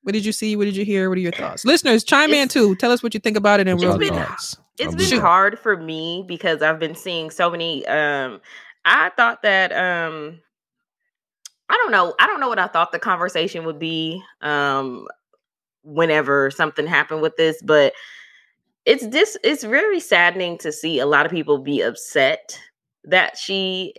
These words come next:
Speaker 2: um, is free now. Um, a lot of people that are like, "Well, you play stupid games, you win stupid prizes." And I'm not trying to dis-, um,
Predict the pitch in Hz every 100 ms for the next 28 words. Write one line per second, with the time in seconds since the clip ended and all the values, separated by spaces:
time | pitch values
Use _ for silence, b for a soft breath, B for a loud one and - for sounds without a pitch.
0 | - 180 185 185 175 190 190 - 208 208
1 | 196 190 190 196 B B B B - 160
2 | 156 151 147 156 165 190 165 160 156 156
3 | 151 147 156 156 151 151 147 151 185 165
4 | - 185 160 160 156 151 147 147 151 151
5 | 175 165 - 165 156 160 156 156 156 151
6 | 185 185 185 175 170 - 185 180 160 147
7 | - _ 170 160 - - - 165 156 151
8 | 143 -